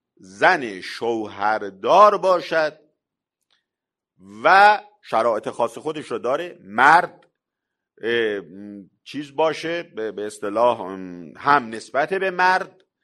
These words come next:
و هم نسبت به زن، این به اصطلاح زنا، زنای محسن باشه. اگر مرد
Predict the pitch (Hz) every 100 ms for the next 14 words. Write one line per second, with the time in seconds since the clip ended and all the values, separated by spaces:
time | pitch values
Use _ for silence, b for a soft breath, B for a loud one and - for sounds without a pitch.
0 | _ _ _ 101 101 139 120 107 - 110
1 | 101 101 98 92 123 196 202 - _ _
2 | _ - 156 185 165 - _ _ _ 123
3 | 123 127 143 135 120 117 143 120 113 127
4 | 123 107 - 117 98 92 - - 175 175
5 | 123 104 98 117 139 104 82